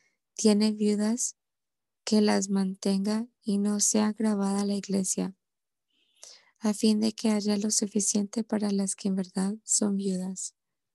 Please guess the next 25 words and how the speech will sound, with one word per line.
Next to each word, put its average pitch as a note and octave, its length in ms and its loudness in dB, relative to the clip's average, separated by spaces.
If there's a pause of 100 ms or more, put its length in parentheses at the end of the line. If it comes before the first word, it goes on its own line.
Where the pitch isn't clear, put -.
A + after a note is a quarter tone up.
(1200)
Los G#3+ 280 6
ancianos G#3+ 640 0
que A#3 180 0
gobiernan G3+ 540 0
bien A3+ 420 0
sean G#3 420 -2
tenidos G#3+ 640 -4
por G3+ 280 -8
dignos G3+ 420 -4
de G#3 100 -4
doble G3 280 -2
honor, F#3+ 340 -4 (960)
mayormente G#3 760 2
los G#3+ 160 -2
que - 140 -4
trabajan G3+ 520 -2
en G#3 120 -2
predicar G3+ 640 -2
y, G#3 260 -6
y F#3+ 180 -6
enseñar. F#3 600 -4 (1000)
Pues G#3+ 220 6
la A3 100 6
Escritura G#3 600 2
dice, G3+ 420 2